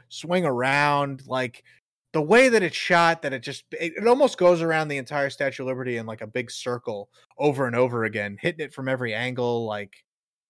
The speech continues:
it's, it's, it's great. Um, and, you know, they start, they start curing folk, and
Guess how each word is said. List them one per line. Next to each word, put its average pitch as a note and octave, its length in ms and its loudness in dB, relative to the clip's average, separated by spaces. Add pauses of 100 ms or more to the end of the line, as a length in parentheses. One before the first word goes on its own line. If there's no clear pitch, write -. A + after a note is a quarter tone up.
(160)
it's, - 320 -4
it's, - 300 -8 (100)
it's C3 240 -10
great. A#2+ 400 -4 (1000)
Um, A2+ 680 -6 (500)
and, E3 100 0
you F3+ 80 2
know, F3 140 6
they - 140 2
start, D#3+ 340 -2 (180)
they C#3 120 -6
start D3+ 300 -2
curing D3 300 -2
folk, C#3+ 460 0
and A#2 320 -6